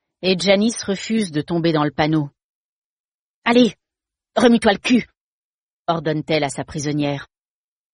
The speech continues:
Relève-toi tout de suite, ou je te colle mon taser sur ta sale petite gueule, et je t'oblige à le manger, toi qui as la langue si bien pendue. » La menace fait effet.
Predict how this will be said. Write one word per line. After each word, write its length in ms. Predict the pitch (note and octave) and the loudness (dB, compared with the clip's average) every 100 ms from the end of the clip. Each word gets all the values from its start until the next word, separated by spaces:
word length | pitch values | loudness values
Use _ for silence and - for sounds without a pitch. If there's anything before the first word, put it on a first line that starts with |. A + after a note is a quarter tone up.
| _ - | _ 2
Relève-toi 440 | B3+ B3+ A3+ A#3+ | 4 4 4 0
tout 120 | A3 A#3+ | -2 -4
de 80 | |
suite, 320 | - A#3 A#3 - _ _ _ - | -4 -4 -4 -8 _ _ _ -2
ou 60 | |
je 80 | C4 | 0
te 100 | D4+ | 2
colle 180 | - A3+ | 4 4
mon 120 | G#3+ | 4
taser 320 | - G3+ G3 | 4 2 2
sur 240 | - G3+ - | 0 -2 -2
ta 100 | F#3+ | -2
sale 240 | - F#3 | 0 -2
petite 340 | - F#3+ E3 | -4 -8 -10
gueule, 300 | D#3 F#3 E3+ D#3+ - - | -2 0 0 -2 -8 0
et 80 | C#4+ | 2
je 80 | C4+ | 4
t'oblige 400 | - A3+ A3+ G#3+ | 4 4 4 4
à 80 | F#3 | 4
le 80 | G3 | 4
manger, 400 | G3+ G3+ G#3 F#3 - - - | 4 4 2 0 -6 -20 -10
toi 220 | - A#3+ | 2 2
qui 120 | G#3 | 2
as 60 | F#3+ | 0
la 100 | D#3+ | 2
langue 240 | E3+ F#3 | 2 2
si 180 | F3+ - | 0 -4
bien 180 | E3+ G3 | 0 0
pendue. » 360 | F#3 F3+ F#3 F#3 _ _ _ _ _ _ _ _ _ _ - | 0 -2 -2 -6 _ _ _ _ _ _ _ _ _ _ -2
La 160 | G#3+ | 0
menace 420 | A3 G#3 G#3 - | 2 2 0 -2
fait 200 | - F#3 | -6 -4
effet. 340 | E3 - C3 | -4 -4 -8